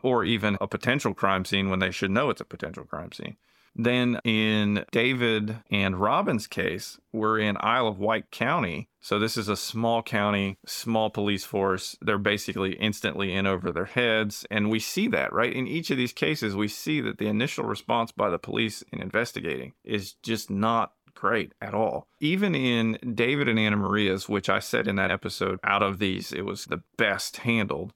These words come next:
Even in saying that was the best handled, the bar was really low because th-, their bodies were,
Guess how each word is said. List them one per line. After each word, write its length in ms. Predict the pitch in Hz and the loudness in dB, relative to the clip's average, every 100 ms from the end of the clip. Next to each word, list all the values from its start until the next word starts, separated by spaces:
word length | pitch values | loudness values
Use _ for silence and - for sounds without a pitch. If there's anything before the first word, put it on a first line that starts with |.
| - | -4
Even 420 | 147 170 165 151 | 0 2 2 2
in 160 | 139 120 | 2 2
saying 360 | - 139 131 117 | 0 2 2 2
that 180 | 120 | 2
was 180 | 110 104 | 2 2
the 80 | 104 | -2
best 380 | 95 117 113 - | 0 0 0 -4
handled, 560 | - 147 151 90 87 - | 0 2 2 0 -2 -4
the 140 | 127 120 | -2 2
bar 320 | 113 147 156 | 4 4 4
was 180 | 117 113 | 4 2
really 340 | 120 120 104 | 2 4 4
low 300 | 98 131 135 | 4 4 2
because 460 | 113 104 110 104 107 | 2 2 2 2 0
th-, 180 | 110 76 | -2 2
their 220 | 120 160 | 2 2
bodies 560 | 123 120 151 104 101 | 2 2 4 2 0
were, 380 | 107 101 98 95 | 0 2 2 0